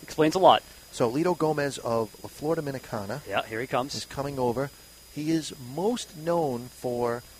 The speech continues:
Speaker 2: that unique hat that he wears. It's
Speaker 1: What do
Speaker 2: a
Speaker 1: you, what do you think his favorite car is? What's your prediction?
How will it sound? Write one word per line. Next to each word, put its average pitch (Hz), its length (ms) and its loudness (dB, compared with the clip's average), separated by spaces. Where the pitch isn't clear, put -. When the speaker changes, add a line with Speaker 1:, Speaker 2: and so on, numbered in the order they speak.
Speaker 2:
that 131 180 -2
unique 135 340 -10
hat 160 240 -4
that 117 80 -2
he 101 80 -8
wears. 98 340 -6
It's 110 80 -10
Speaker 1:
What 139 140 0
do - 40 -2
Speaker 2:
a - 40 -2
Speaker 1:
you, 220 160 -6
what 143 160 -8
do 185 60 -8
you 202 60 -10
think - 140 -10
his - 140 -10
favorite 117 320 -10
car 98 360 -8
is? - 200 -14
What's - 180 -12
your - 60 -14
prediction? - 420 -14